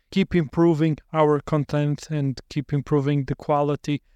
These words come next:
of our coverage of the EuroLeague for every single one of you guys. To allow us to continue to bring this, uh,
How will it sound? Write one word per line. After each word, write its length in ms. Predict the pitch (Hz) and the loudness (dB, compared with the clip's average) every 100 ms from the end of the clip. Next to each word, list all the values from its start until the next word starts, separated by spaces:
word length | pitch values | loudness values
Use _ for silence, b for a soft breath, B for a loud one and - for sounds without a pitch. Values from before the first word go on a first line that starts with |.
| _ - | _ 0
of 220 | 160 151 | 2 4
our 140 | 151 | 2
coverage 540 | - 170 170 151 151 156 | 2 4 4 4 0 0
of 180 | 143 | 0
the 120 | 139 147 | -2 0
EuroLeague 420 | 151 151 156 151 | 2 2 0 -2
for 200 | - 143 | -4 -2
every 180 | 139 135 | -2 -4
single 380 | - 147 143 | -2 -2 0
one 260 | 143 147 147 | 0 0 0
of 160 | 139 131 | -2 -2
you 180 | 139 | -2
guys. 380 | 143 156 156 - - _ _ _ _ - | 2 2 2 -2 -12 _ _ _ _ 2
To 100 | 180 | 4
allow 300 | 180 175 175 | 6 6 4
us 200 | 165 - | 2 -2
to 140 | 170 | -4
continue 360 | - 151 165 151 | -2 -2 -2 -2
to 140 | 160 | -2
bring 240 | 151 160 151 | 0 0 -2
this, 280 | 147 | -4
uh, 60 | - | -4